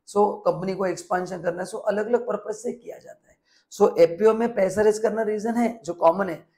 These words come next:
but बाकी, अ, legal requirement की वजह से भी एफ़पीओ लाया जाता है, but आईपीओ is purely to raise money, Correct ना? तो यहाँ पे and लास्ट जो पॉइंट दिया कि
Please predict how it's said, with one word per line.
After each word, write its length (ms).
but 100
बाकी, 340
अ, 140
legal 360
requirement 460
की 60
वजह 220
से 220
भी 160
एफ़पीओ 520
लाया 500
जाता 320
है, 220
but 160
आईपीओ 360
is 100
purely 360
to 180
raise 260
money, 180
Correct 220
ना? 160
तो 80
यहाँ 240
पे 140
and 160
लास्ट 280
जो 80
पॉइंट 260
दिया 160
कि 420